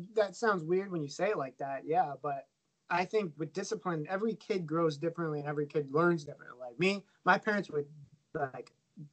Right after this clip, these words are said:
beat me. My parents would take shit away from me. But the moment they took my time, oh my God, I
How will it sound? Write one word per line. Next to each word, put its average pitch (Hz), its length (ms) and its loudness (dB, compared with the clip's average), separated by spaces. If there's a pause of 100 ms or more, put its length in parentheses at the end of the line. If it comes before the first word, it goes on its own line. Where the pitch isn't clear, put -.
(260)
beat 208 220 0
me. 190 300 -2 (360)
My 143 100 -2
parents 160 360 2
would 147 160 -2 (120)
take - 260 -4
shit 180 200 2
away 156 240 4
from 190 180 2
me. 190 220 0
But 147 160 -2
the 135 80 -2
moment 202 460 6
they 190 100 4
took - 240 -4
my 143 120 -4
time, 185 560 0 (340)
oh 190 100 8
my 170 160 2 (100)
God, 180 220 4
I - 40 -12